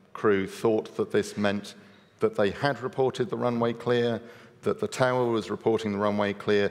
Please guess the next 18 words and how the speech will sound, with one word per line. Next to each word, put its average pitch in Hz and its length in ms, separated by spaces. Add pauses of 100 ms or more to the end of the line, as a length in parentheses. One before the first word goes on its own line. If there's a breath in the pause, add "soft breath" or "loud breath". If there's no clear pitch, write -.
(220 loud breath)
Tower 143 240
never 123 280
calls 107 560 (280)
the - 80
Pan 107 180
Am 95 180
flight 92 300
Papa 101 240
Alpha 95 400
at - 140
any 104 220
time 95 280
other 92 180
than 90 120
this 90 160
one 95 180
message, 92 400
so - 240